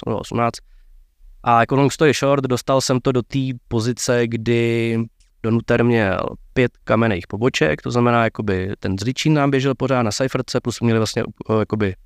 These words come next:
takový ty stánky zase a na Chodově, na Černém Mostě a v Paládiu,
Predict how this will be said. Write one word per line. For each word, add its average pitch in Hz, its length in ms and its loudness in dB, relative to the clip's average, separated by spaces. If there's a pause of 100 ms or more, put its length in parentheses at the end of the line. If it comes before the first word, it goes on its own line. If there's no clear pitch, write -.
takový 107 120 -4
ty 110 100 -2
stánky 98 540 0
zase 110 360 -2 (500)
a 104 220 0
na 104 60 0
Chodově, 110 440 2
na 98 80 0
Černém 104 320 0
Mostě 101 320 -4
a - 120 -8
v - 100 -20
Paládiu, 110 640 2